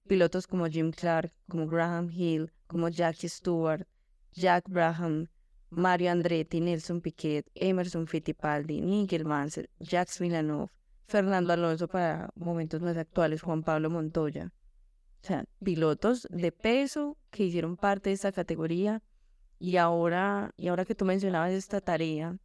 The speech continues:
yo creo que es un buen momento para empaparnos de la IndyCar porque hay pilotos allí muy atractivos que inclusive suenan para la Fórmula uno y en algún momento, ¿por qué no? Podría volver a darse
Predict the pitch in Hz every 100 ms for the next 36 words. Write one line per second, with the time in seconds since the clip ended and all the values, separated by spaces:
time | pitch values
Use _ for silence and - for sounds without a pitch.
0 | _ _ - 196 202 220 233 233 220 220
1 | 220 214 208 208 196 175 165 160 170 156
2 | 170 190 208 175 165 165 190 185 190 -
3 | - - 170 - 185 185 196 190 160 165
4 | 156 _ _ _ - 202 208 202 196 165
5 | - 196 185 180 - 165 175 170 170 156
6 | 170 185 190 _ _ _ _ _ _ -
7 | - - 226 220 208 202 196 170 165 175
8 | 165 190 196 165 156 180 214 _ 202 196
9 | 185 180 185 190 220 214 202 170 175 165
10 | 170 190 240 196 160 175 151 165 180 190